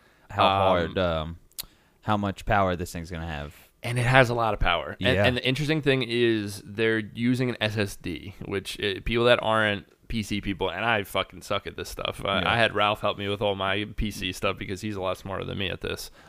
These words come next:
Speaker 2: Uh, but what I know is an S S D is instead of, so a normal hard drive
Speaker 1: Mm-hmm.
Speaker 2: is basically has a disk that spins up
Speaker 1: Yeah.
Speaker 2: to get it going, right? An S S D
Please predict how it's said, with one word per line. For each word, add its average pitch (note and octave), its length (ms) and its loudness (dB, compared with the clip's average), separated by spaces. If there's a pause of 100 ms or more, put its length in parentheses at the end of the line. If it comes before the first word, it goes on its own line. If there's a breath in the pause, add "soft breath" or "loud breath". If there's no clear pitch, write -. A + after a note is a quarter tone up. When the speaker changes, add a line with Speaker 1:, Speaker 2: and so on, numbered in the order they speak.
(120 loud breath)
Speaker 2:
Uh, F#2 200 2
but F#2+ 260 0
what G2+ 140 0
I A#2 200 6
know G2+ 420 2
is F#2 560 -2 (540 soft breath)
an A2 80 2
S B2+ 180 6
S G#2+ 180 2
D G2+ 540 0
is G2 640 -4 (960)
instead B2+ 480 2
of, D#3+ 180 2
so A#2+ 180 4
a G#2+ 40 4
normal D3+ 540 2
hard A#2+ 300 6
drive F2 560 -2 (220)
Speaker 1:
Mm-hmm. G2 280 -6
Speaker 2:
is G#2 80 -12
basically A#2+ 400 2
has G#2+ 160 0
a G2 40 -6
disk F#2 300 -4
that F2+ 140 -8
spins - 360 -10
up F2 200 -8 (160)
Speaker 1:
Yeah. F#2+ 160 -4 (260)
Speaker 2:
to - 80 -6
get F2+ 140 0
it D2+ 80 -6
going, - 260 -8
right? G2 140 -6 (440 soft breath)
An G#2+ 120 0
S C3+ 180 4
S A#2+ 180 4
D G#2 580 2